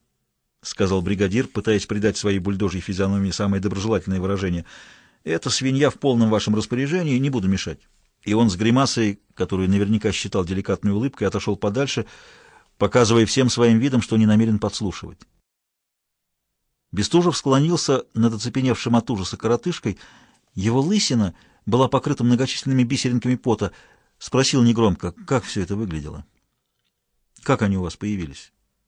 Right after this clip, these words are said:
«Да просто пришли перед самым отправлением поезда.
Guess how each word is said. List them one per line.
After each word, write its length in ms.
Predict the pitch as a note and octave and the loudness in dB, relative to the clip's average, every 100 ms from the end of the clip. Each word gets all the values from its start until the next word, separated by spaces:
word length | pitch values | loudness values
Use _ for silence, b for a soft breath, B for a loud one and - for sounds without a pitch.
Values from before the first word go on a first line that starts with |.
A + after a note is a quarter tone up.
| _ _ _ _ _ _ _ | _ _ _ _ _ _ _
«Да 160 | G2+ D#3 | -2 0
просто 420 | - B3 A3+ G#3 | 2 2 2 0
пришли 380 | G#3+ G3+ G#3+ A3 | 0 0 2 0
перед 220 | G3 F3+ | 0 2
самым 240 | G3+ F#3 | 4 4
отправлением 560 | F#3 - E3 F3 E3+ E3 | 4 2 2 2 2 0
поезда. 420 | E3+ D#3+ C3+ B2+ | 2 0 0 -4